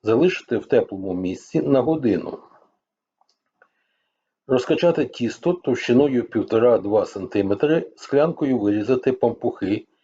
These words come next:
і залишити ще на двадцять-тридцять хвилин.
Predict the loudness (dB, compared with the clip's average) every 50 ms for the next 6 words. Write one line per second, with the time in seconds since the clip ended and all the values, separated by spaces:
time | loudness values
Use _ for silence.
0 | _ _ _ _ _ _ _ -4 0 0 2 2 2 0 0 -2 -6 -10 -12 -2
1 | 0 0 0 0 -2 -6 -4 0 2 2 2 2 2 0 0 0 2 4 4 4
2 | 4 0 -6 -12 -12 -12 -10 -10 -10 -10 -10 -12 -12 -14 -14 -6 -2 0 0 2
3 | 2 0 -2 -4